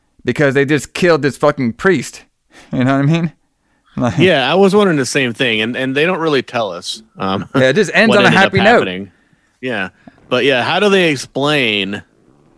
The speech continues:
Speaker 2: that the Reverend is the killer? 'Cause now it looks like Uncle Red, Marty, and Jane are the killers.
Speaker 1: Yeah, now they gotta, like, hide his body, I guess. Like, what are they supposed to say? "Hey, cops, show up. Hey, we killed this fucking priest."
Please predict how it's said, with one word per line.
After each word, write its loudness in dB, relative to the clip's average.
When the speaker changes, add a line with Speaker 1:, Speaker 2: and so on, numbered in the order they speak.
Speaker 2:
that -4
the -4
Reverend -2
is -6
the -12
killer? -4
'Cause -8
now 0
it 0
looks 0
like -2
Uncle -6
Red, -2
Marty, -2
and -6
Jane -4
are -18
the -20
killers. -18
Speaker 1:
Yeah, 2
now 2
they 2
gotta, 2
like, 2
hide 2
his -2
body, -2
I -10
guess. -14
Like, 0
what 2
are 2
they 4
supposed -4
to -10
say? 2
"Hey, 2
cops, 0
show 2
up. 0
Hey, 2
we -6
killed -2
this -10
fucking -2
priest." -6